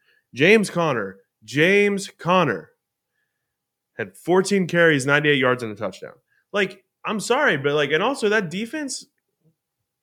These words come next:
not bad. It's really not that bad at all.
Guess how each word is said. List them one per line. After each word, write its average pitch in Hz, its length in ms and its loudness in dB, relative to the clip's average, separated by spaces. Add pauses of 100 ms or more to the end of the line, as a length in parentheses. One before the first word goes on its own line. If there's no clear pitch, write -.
(160)
not 359 240 -4
bad. 285 460 0
It's 170 180 -10
really 381 220 -2
not 247 320 -2
that 233 180 -4
bad 254 240 -6
at 208 100 -6
all. 247 380 -6